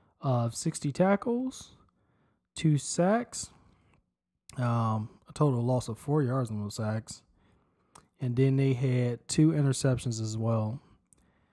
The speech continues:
So what, what I see with this Hawaii team is they're very offensive strong, and I think they lack defense as well. Kinda like the Beavers.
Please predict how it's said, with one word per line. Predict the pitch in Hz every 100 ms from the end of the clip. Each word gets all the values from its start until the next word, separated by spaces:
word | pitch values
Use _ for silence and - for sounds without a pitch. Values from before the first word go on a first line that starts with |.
| _ _
So | - 156 143 135 131 - - - - - - _ _ - _ _
what, | 151 143 151
what | 139 151
I | 165
see | - 180
with | 160 139
this | 135 135 127 127 -
Hawaii | - 131 131 127
team | 123 135 127 127
is | 123 123 117 - - - _ _ _
they're | - 127
very | 113 135 139
offensive | 117 123 - 135 120
strong, | - - 131 131 127 123 127 120 - - - - -
and |
I | 127
think | 120 135 120
they | 127
lack | 120 120 110
defense | 123 120 - 113 110 - -
as | 123 110
well. | 117 117 107 110 - - - _ - - _ _ _ - -
Kinda | 139
like | 135 127
the | -
Beavers. | 123 120 110 -